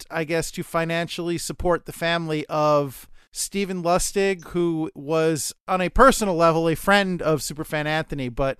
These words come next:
um, it's actually pretty, pretty sad story. The man was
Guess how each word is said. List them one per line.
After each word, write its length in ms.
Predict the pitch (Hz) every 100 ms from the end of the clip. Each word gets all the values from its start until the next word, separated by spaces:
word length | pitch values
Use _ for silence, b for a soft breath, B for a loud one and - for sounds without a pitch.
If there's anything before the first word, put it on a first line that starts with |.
| -
um, 260 | 143 135
it's 180 | 165 -
actually 440 | 196 - 202 185
pretty, 580 | 160 - 175 170 160 143 b b b -
pretty 360 | 214 214 202
sad 460 | 139 - 175 170 156
story. 560 | - 160 165 180 180 170 B B B _ _
The 140 | 151 185
man 600 | 185 208 214 214 208 170
was 440 | 190 185 160 -